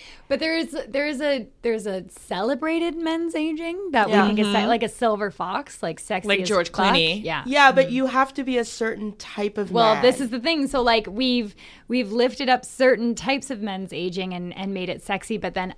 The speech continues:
Speaker 1: other things that happen as men age, we have not made sexy.
Speaker 2: No, no.
Speaker 1: Like balding.
Speaker 2: Yes.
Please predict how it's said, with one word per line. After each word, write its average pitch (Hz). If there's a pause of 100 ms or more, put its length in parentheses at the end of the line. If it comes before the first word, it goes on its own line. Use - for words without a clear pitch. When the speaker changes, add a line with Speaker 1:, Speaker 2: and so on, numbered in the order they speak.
Speaker 1:
other 320
things 214
that 190
happen 190
as 190
men 190
age, 170
we 196
have 175
not 160
made 160
sexy. -
Speaker 2:
No, 180 (360)
no. 165 (500)
Speaker 1:
Like 180
balding. - (460)
Speaker 2:
Yes. -